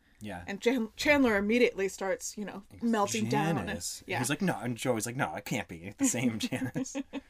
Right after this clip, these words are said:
Speaker 2: Of course, it is the same Janice that we've met multiple times this season, including on New Year's.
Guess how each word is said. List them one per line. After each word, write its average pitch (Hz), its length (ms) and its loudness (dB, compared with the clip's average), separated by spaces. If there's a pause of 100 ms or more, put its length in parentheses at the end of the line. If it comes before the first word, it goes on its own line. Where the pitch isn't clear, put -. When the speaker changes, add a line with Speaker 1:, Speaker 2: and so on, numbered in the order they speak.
(440)
Speaker 2:
Of 208 100 -14
course, 269 320 4
it 247 120 10
is 226 240 8
the 233 120 0
same 196 260 -2
Janice 180 360 -4
that 175 200 -6
we've 180 240 -4
met 180 220 -6
multiple 190 460 -4
times 185 560 -6 (340)
this 196 160 -2
season, 247 520 0 (300)
including 285 640 8 (160)
on 302 180 2
New 427 180 4
Year's. 190 380 0